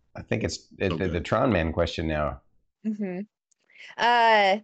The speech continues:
Speaker 3: if you were a really, <laughs> take two. If you were a real wizard, would you be more like Harry Potter or Gandalf?
Speaker 2: Oh.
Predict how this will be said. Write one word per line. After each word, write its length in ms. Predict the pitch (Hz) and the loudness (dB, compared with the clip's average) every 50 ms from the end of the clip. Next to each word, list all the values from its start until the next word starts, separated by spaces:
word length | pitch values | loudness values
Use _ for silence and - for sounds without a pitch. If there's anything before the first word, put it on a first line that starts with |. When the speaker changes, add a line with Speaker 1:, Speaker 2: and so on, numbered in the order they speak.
| _ _ _ _ _ _ _ - | _ _ _ _ _ _ _ -4
Speaker 3:
if 200 | - 254 320 - | -2 -2 -2 0
you 120 | 330 349 | 0 2
were 100 | 359 349 294 | 2 4 4
a 140 | 294 294 247 | 2 2 0
really, 380 | 208 233 269 294 349 359 - - - 165 - | -2 0 0 0 0 0 -4 -6 -10 -10 -6
<laughs> 1600 | - - - - - _ _ _ _ _ _ _ _ _ _ _ _ _ _ _ _ _ _ _ _ _ _ _ _ - - | -6 -6 -6 -8 -12 _ _ _ _ _ _ _ _ _ _ _ _ _ _ _ _ _ _ _ _ _ _ _ _ -2 0
take 220 | 294 415 - - | 0 0 0 -2
two. 380 | - - 311 302 269 220 196 208 - _ _ _ _ _ _ _ _ - _ _ _ _ - | -2 0 4 4 4 4 4 2 -2 _ _ _ _ _ _ _ _ -20 _ _ _ _ 0
If 240 | 277 320 453 466 - | 2 2 2 2 2
you 220 | 330 302 285 262 | 2 2 4 4
were 380 | 254 254 220 202 196 196 247 - - | 4 4 6 6 4 4 2 2 2
a 120 | - 220 | 0 0
real 360 | - 196 233 254 277 285 285 240 | 2 2 2 4 6 6 6 6
wizard, 480 | 233 226 208 208 170 165 170 196 226 - _ - - - _ _ _ | 4 4 4 4 4 4 2 2 0 -6 _ -20 -20 -20 _ _ _
would 180 | 226 254 226 | 0 0 2
you 260 | 226 254 277 269 269 240 | 2 2 2 2 2 2
be 280 | 220 262 262 262 262 | 0 0 2 2 2
more 400 | 262 254 247 247 247 240 247 254 | 2 2 4 4 4 6 6 6
like 320 | 254 247 240 233 233 226 226 | 6 6 4 4 2 0 -2
Harry 300 | - 254 233 226 220 220 | -2 0 2 4 4 2
Potter 360 | 226 - 277 240 247 269 285 | 2 2 2 2 4 4 4
or 260 | 269 - - 208 214 | 4 4 4 4 4
Gandalf? 640 | 208 - 190 180 175 170 165 156 151 160 - - - _ _ _ _ _ _ _ _ _ _ _ _ _ _ _ _ - | 2 2 0 0 2 4 4 4 4 2 0 -4 -20 _ _ _ _ _ _ _ _ _ _ _ _ _ _ _ _ -2
Speaker 2:
Oh. 760 | 113 117 110 101 98 92 87 87 87 85 82 82 82 82 | 0 2 2 2 2 2 2 2 0 0 -2 -2 -4 -4